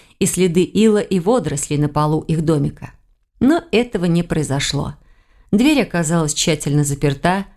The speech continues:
внутри было тихо и темно. Войдя в дом, Саша сразу же скрылась в ванной, чтобы вымыть руки и дать Войтыху время уйти. Седьмое июля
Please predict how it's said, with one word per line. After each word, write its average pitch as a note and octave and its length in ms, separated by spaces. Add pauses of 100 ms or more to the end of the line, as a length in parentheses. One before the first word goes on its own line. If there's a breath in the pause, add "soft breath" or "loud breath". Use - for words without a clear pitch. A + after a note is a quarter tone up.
(280)
внутри F3 300
было D#3+ 200
тихо - 320
и C#3 60
темно. - 480 (640)
Войдя D#3 400
в C3+ 80
дом, G3+ 300 (480 soft breath)
Саша C4 340
сразу F#3 380
же E3 100
скрылась E3+ 540
в C#3 160
ванной, C#3 400
чтобы C#3+ 400
вымыть C#3 320
руки F#3 440 (360 loud breath)
и F#3 100
дать A3+ 300
Войтыху D#3 540
время C#3 440 (120)
уйти. D3 540 (1700)
Седьмое F3+ 560
июля G#3+ 640